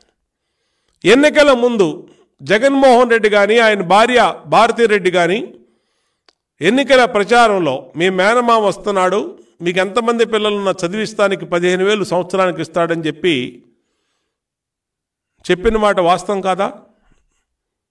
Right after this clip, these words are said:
మా దగ్గర వీడియోలు ఉన్నాయి, ఈయన మాట్లాడింది, ఈయన సతీమణి భారతీరెడ్డి మాట్లాడిన వీడియోలు ఉన్నాయి.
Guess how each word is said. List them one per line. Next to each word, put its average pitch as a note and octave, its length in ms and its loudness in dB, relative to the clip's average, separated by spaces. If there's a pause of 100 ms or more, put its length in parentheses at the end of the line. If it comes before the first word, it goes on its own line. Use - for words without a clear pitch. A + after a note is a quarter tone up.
(120)
మా C#3 100 -2
దగ్గర F3+ 260 -2
వీడియోలు A3+ 400 0
ఉన్నాయి, D#3 240 -6 (1400)
ఈయన A3 260 0
మాట్లాడింది, G3+ 760 0
ఈయన G3+ 180 -4
సతీమణి G3+ 480 -4
భారతీరెడ్డి F#3+ 600 -2
మాట్లాడిన F3 460 -4 (100)
వీడియోలు A3 300 -4
ఉన్నాయి. A2+ 240 -14